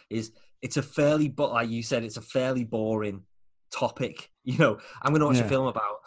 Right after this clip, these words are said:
Speaker 1: capitalizing on, uh, pro-, like, I don't know, being a landowner for franchises, rent-, <laughs> restaurant franchises. Not that interested, to be honest, but it's
Speaker 2: Yeah,
Speaker 1: done in
Speaker 2: yeah.
Speaker 1: a really, really wa-, good way. It's
Speaker 2: Yeah.
Speaker 1: sort of, it's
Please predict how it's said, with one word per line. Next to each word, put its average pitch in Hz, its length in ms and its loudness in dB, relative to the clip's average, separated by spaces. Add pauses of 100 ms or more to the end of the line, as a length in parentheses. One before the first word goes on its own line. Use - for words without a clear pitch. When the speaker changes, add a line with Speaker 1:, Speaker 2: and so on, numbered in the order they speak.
(180)
Speaker 1:
capitalizing 127 760 0
on, 107 280 -2 (360)
uh, 101 400 -4 (1120)
pro-, 135 280 0
like, 120 220 -4 (140)
I 117 100 -6
don't 117 120 0
know, 110 100 2
being 117 240 0
a 113 60 2
landowner 113 600 2
for 107 240 -4 (120)
franchises, 104 880 -4 (240)
rent-, 117 340 0 (140)
<laughs> - 120 -10
restaurant 143 480 4
franchises. 104 600 -2 (280)
Not 110 200 -4
that 98 160 -4
interested, 92 460 -12
to 90 80 -16
be 92 100 -8
honest, 87 340 -8
but 101 280 -4
it's 113 360 0
Speaker 2:
Yeah, 104 60 -6
Speaker 1:
done 104 100 -8
in 104 60 -6
Speaker 2:
yeah. 101 80 -4
Speaker 1:
a 104 80 -8
really, 104 160 -6
really - 280 -16
wa-, 101 140 -4 (140)
good 92 180 -4
way. 95 280 -6 (360)
It's 95 180 -8
Speaker 2:
Yeah. 113 100 -6
Speaker 1:
sort 110 260 -6
of, 101 60 -8 (440)
it's 101 160 -20